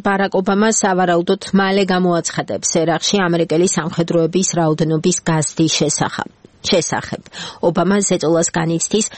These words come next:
რესპუბლიკელი ოპონენტებისგან, რომლებიც აკრიტიკებენ მის ბოლოდროინდელ განცხადებას, რომ არ აქვს ექსტრემისტების გაერთიანება ისლამურ სახელმწიფოსთან ბრძოლის სრული სტრატეგია. ვაშინგტონში განიხილავენ ერაყის ჯარების დასახმარებლად დამატებით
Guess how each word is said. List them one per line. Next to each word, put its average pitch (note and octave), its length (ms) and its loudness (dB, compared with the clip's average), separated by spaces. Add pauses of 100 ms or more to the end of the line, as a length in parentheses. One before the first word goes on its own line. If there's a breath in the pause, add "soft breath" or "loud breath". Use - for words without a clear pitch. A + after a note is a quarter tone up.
(140 loud breath)
რესპუბლიკელი G3+ 720 2
ოპონენტებისგან, F3 880 2
რომლებიც F3+ 540 2
აკრიტიკებენ F#3 840 0
მის F#3 220 2
ბოლოდროინდელ E3+ 720 2
განცხადებას, D#3 600 -2 (260 loud breath)
რომ A#3 160 2
არ G#3+ 240 0
აქვს G3 260 -2
ექსტრემისტების D#3+ 800 -2
გაერთიანება E3+ 600 0 (320 loud breath)
ისლამურ G#3+ 500 0
სახელმწიფოსთან F3+ 880 -2
ბრძოლის F3 420 2
სრული G3+ 380 0
სტრატეგია. - 640 -4 (500 loud breath)
ვაშინგტონში A3+ 680 0
განიხილავენ F#3+ 680 2
ერაყის F3 400 0
ჯარების F3 460 0
დასახმარებლად F3 760 0
დამატებით E3+ 500 0